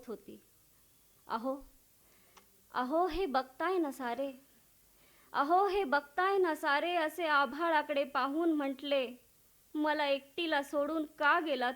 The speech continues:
तुम्ही?" हे भरलेल्या डोळ्यांनी विचारावेसे वाटले. देवा, देवा मातृत्वाची आस नेहमी अशीच भरून निघते का? देवा मातृत्वाची आस नेहमी अशीच भरून निघते का?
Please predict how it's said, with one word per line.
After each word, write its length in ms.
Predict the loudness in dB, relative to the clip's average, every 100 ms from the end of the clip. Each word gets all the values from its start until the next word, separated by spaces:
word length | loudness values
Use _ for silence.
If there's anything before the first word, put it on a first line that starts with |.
| -4
तुम्ही?" 500 | -6 -4 -6 -6 -12 _ _ _ _
हे 180 | -4 -2
भरलेल्या 600 | -2 -6 -6 -6 -4 -2
डोळ्यांनी 520 | -2 -2 -2 -4 -4
विचारावेसे 720 | -6 -8 -6 -4 -4 -4 -6
वाटले. 420 | -6 -8 -12 -12 -14 _ _ _ _ _ _ _ _ _ _ _ _ _ _ _ _ _ _ _ _ -12
देवा, 400 | -2 0 0 -4 -8 -16 _ _ _ -12
देवा 360 | 2 4 6 4
मातृत्वाची 920 | 4 2 2 -2 -4 2 0 2 0
आस 380 | 4 4 2 0
नेहमी 380 | 0 2 2 4
अशीच 600 | 2 0 0 0 0 -2
भरून 360 | -2 2 4
निघते 340 | 2 0 -6 -6
का? 240 | -4 -6 -8 _ _ _ _ _ _ _ _ _ -20 -18 -2
देवा 340 | 2 6 6
मातृत्वाची 840 | 6 4 2 -4 0 0 0 0
आस 420 | 0 2 2 0 0
नेहमी 320 | 2 4 6
अशीच 500 | 4 0 0 -2 0
भरून 360 | 0 2 4 2
निघते 320 | 0 -4 -4
का? 400 | 2 2 2